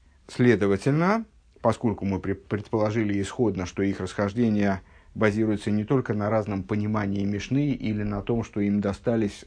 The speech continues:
как бы, разные варианты написания Мишны, а, очевидно, это спор на уровне концепций,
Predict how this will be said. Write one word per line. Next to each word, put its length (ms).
как 180
бы, 500
разные 460
варианты 400
написания 520
Мишны, 460
а, 120
очевидно, 800
это 600
спор 500
на 160
уровне 320
концепций, 600